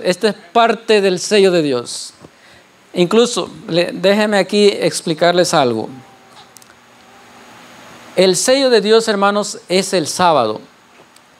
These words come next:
Pero el sábado está dentro ¿de dónde? De los mandamientos de Dios.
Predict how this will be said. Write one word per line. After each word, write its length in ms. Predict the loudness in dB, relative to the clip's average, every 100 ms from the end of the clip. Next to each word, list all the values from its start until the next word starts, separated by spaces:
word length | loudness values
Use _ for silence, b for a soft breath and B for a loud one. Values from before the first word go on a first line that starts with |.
| _ _ _
Pero 240 | 2 4 4
el 100 | 2
sábado 500 | 0 4 2 2 -2
está 280 | 0 0
dentro 420 | 2 0 2 2 4
¿de 80 |
dónde? 440 | 4 4 2 -2 -4 _ _ _ _ _ b b b _ -4
De 180 | 0
los 220 | 2 2 0
mandamientos 840 | 0 0 0 2 2 0 0 0
de 100 | 0
Dios. 600 | 2 0 -2 -10 -14